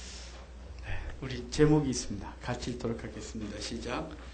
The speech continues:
예수에 대한 증언. 아멘. 예수님은 베데스다 연못가에서 병자를 고치신 후에 심판에 대해 말씀하셨었습니다.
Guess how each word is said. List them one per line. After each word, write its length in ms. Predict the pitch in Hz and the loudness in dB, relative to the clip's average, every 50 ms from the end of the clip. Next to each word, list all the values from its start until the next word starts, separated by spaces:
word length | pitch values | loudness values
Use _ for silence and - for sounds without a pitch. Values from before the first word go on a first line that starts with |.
| - - - - - - - - | -12 -12 -12 -12 -12 -10 -8 -2
예수에 480 | 135 139 147 139 - - 156 151 147 143 | 4 6 6 6 6 6 6 6 6 6
대한 500 | 139 135 131 123 120 - - - - - | 8 8 6 6 2 0 0 0 0 6
증언. 340 | - - 117 117 110 95 85 82 - - - - - - - | 6 6 6 6 2 -2 -4 -6 -8 -8 -8 -8 -8 -6 -6
아멘. 340 | 104 104 101 101 95 92 87 - - - - - - - - - - - - - - - - - - - - - - - - - - - - - - | -4 -4 -4 -4 -4 -6 -8 -10 -12 -14 -14 -14 -12 -12 -12 -12 -12 -14 -14 -14 -14 -14 -14 -14 -14 -12 -12 -10 -10 -10 -12 -12 -12 -10 -8 -4 -2
예수님은 680 | 131 127 127 - - 175 170 175 180 180 - - - | 0 0 0 2 2 4 6 6 6 4 2 2 0
베데스다 540 | - 143 135 160 170 165 - - 165 151 143 | 2 2 4 4 4 2 2 4 6 6 8
연못가에서 580 | 135 135 139 139 - - 143 135 131 - 147 - | 8 6 6 4 2 2 2 2 2 2 0 -2
병자를 460 | - 131 127 131 123 127 - - - | -2 -2 -4 -2 0 -2 -2 -2 0
고치신 420 | - - - - - - 120 113 | 4 4 4 4 4 0 0 0
후에 240 | 113 120 113 101 101 - - - - - - - - - - - - - - - - 101 101 | 2 2 0 0 -2 -4 -6 -8 -12 -12 -12 -12 -12 -10 -10 -10 -12 -12 -14 -10 -8 -6 -4
심판에 480 | - - 196 190 175 170 165 160 147 | -2 0 0 0 0 2 2 4 4
대해 160 | 143 139 139 | 4 2 2
말씀하셨었습니다. 1200 | 135 135 117 117 117 - - 127 123 123 123 120 113 110 107 - - - 98 92 90 92 92 87 | 2 2 2 0 -2 0 0 0 0 0 0 0 -2 -2 -4 -6 -4 -4 -4 -4 -4 -6 -6 -8